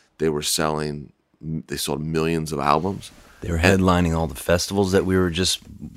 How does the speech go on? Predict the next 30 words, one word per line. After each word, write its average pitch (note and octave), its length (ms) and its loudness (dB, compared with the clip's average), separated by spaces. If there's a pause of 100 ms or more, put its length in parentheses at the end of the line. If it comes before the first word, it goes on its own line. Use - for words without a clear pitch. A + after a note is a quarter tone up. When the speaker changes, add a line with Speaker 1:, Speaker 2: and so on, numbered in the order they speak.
(220)
Speaker 2:
doing G2 220 4
the E2+ 160 4
noon F2 520 2
slots - 600 -4
Speaker 1:
We A#2+ 140 6
Speaker 2:
to. C#3+ 60 6
Speaker 1:
were C#3 80 6
playing, A2+ 220 4
like, F#2+ 120 2
the F2 80 -6
small F#2 300 0
tent. G#2+ 360 2
They E2+ 120 2
were E2 100 4
headlining. F#2+ 640 0
And A#2 160 2
within B2+ 260 2
a G#2+ 40 4
year F#2+ 360 2
of D#2 100 -4
that, C#2+ 260 -4 (100)
that G2 140 4
was G#2 180 2
April G2+ 420 0
eighth - 380 -4 (540)
of - 100 -16
two F#2 160 -2
thousand D2+ 400 -4
three. A#1+ 260 -10 (1160)
W-, B1 160 -4